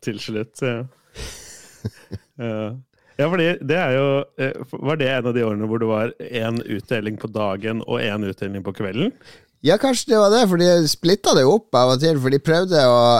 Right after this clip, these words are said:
Speaker 2: engasjere, de fant jo ut at, eh, hvis vi bare deler ut priser til alle disse amerikanske og engelske og japanske spillene som vi har solgt, så, så når vi ikke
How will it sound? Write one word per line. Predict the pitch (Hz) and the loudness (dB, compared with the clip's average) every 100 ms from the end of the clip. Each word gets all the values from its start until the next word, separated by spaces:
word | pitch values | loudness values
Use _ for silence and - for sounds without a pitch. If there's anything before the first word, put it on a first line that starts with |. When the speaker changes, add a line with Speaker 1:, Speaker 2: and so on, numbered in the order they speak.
| 82 | 4
Speaker 2:
engasjere, | 123 127 135 - 156 151 131 104 107 107 - - - _ | 0 2 0 2 2 4 4 4 2 0 -8 -20 -20 _
de | - 127 | -4 0
fant | 165 180 | 2 2
jo | 165 147 175 | 2 2 2
ut | - | 2
at, | 110 113 - | 2 2 0
eh, | 110 110 107 90 | 2 4 4 2
hvis | 117 131 | 0 -2
vi | 120 | 2
bare | 120 147 107 | 4 4 4
deler | 107 117 107 | 2 2 0
ut | 98 | 0
priser | 113 139 - 98 78 | 0 0 0 0 0
til | 85 | 0
alle | 90 107 | 0 0
disse | 87 101 107 | 0 -2 0
amerikanske | 85 90 87 104 117 110 - 76 78 85 | 0 0 0 0 0 -4 -4 -2 0 2
og | 80 | 2
engelske | 95 113 76 - 85 | 2 0 -2 -2 -2
og | 90 | 0
japanske | 92 - 73 76 - 87 | 2 0 -2 -4 -6 -2
spillene | 110 101 80 78 | 0 0 -2 -2
som | 85 | -2
vi | |
har | 95 | 0
solgt, | 113 202 233 - - _ - - _ _ | 2 2 0 -6 -18 _ -20 -20 _ _
så, | - - - 156 156 156 151 147 139 135 131 127 123 113 104 | -10 -6 2 4 6 6 6 6 6 6 6 6 4 4 2
så | 131 | 0
når | 131 135 131 | 2 4 4
vi | 113 | 2
ikke | 95 | 0